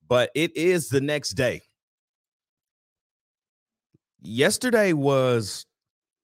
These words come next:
maybe one of the most nerve-wracking, expl-, just ex-, I don't even have words. The, the most nerve-wracking,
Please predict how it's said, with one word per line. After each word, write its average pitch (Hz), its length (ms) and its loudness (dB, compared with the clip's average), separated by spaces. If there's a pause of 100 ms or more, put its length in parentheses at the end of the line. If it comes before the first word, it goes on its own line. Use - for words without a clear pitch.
(640)
maybe 160 840 -4 (1600)
one 151 180 2
of 131 120 -2
the 127 100 -2
most 113 340 -4
nerve-wracking, 139 1040 -2 (1600)
expl-, 131 960 -6 (100)
just 147 380 -4 (800)
ex-, - 320 -4 (500)
I - 60 2
don't 294 140 4
even 254 140 2
have 151 140 -2
words. 113 560 -2
The, 113 240 2
the 131 160 0
most 139 300 0
nerve-wracking, 196 1120 0